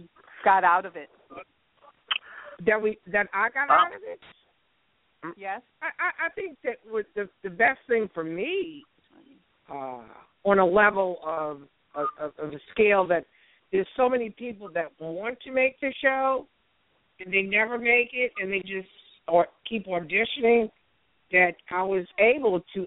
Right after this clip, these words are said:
Speaker 2: actually make the show. So it, it, that in itself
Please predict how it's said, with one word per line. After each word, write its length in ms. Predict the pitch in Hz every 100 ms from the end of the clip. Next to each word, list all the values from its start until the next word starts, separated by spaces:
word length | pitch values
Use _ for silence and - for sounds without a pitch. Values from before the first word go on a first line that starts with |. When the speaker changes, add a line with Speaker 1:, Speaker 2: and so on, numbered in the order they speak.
| -
Speaker 2:
actually 840 | 185 196 - 180 175 170 156 147 _ _ _ _ _ _ _ -
make 300 | 185 180 -
the 80 | 196 -
show. 520 | 349 381 403 269 269 277 -
So 180 | 208 196
it, 180 | 233 -
it, 220 | 220 220 _ _ - _
that 160 | 240 294
in 120 | 311 247
itself 760 | 190 - - 240 392 330 196